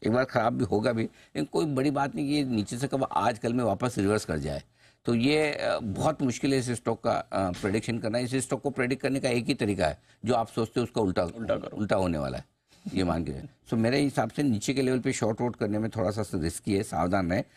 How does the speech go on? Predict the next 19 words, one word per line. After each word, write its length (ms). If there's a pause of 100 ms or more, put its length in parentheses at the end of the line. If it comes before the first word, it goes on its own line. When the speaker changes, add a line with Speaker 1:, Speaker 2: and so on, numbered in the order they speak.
(260)
Speaker 1:
मैं 100
इसीलिए 460 (120)
बाय 340
सेल 280 (240)
कॉल 260
क्लियर 400
नहीं 120
दे 80
रहा, 80
मैं 120
आपको 220
लेवल्स 340
दे 120
रहा 100
हूँ। 100 (500)
नीचे 240
में 100
फ्यूचर्स 420
में 180